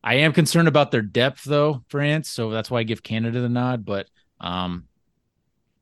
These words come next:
yeah, experience might, might, might help out here big time. But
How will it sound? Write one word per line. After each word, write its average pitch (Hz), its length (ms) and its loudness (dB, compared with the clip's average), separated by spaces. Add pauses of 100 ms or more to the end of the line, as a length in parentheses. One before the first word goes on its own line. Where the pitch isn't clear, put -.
(140)
yeah, 92 200 -8
experience 123 640 0
might, 110 420 0
might, 101 300 -4 (200)
might 98 260 -4
help 92 240 -6
out 90 300 -2
here 85 260 -8 (140)
big 95 200 -10
time. 82 300 -8
But 82 200 -10